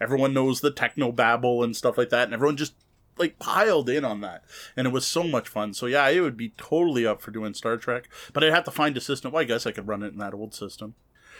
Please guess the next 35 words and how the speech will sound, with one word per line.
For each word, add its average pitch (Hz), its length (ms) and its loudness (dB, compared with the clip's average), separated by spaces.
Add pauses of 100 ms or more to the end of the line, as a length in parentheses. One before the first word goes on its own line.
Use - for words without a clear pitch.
(120)
What 151 120 4
I 185 160 6
would 247 160 2
like 151 180 4
you 156 80 0
to 110 60 -6
try 120 160 2
is, 117 80 0
this 143 220 0
is 135 80 -4
always 139 320 2
how 123 120 2
every 143 280 0
show 139 280 4
we 107 200 -2
start 123 240 -2
talking 120 280 -2
about 110 160 0
this 104 160 -4
stuff, 107 280 -2
I 107 100 0
come 120 220 -6
up - 80 -6
with 113 80 -4
some 117 160 -6
game 113 200 -4
Sean 113 300 -4
has 110 180 -4
to - 60 -20
play 110 160 0
when 104 100 -2
he 104 60 -8
comes 110 220 -6
to 110 80 -8
Windsor. 104 360 -4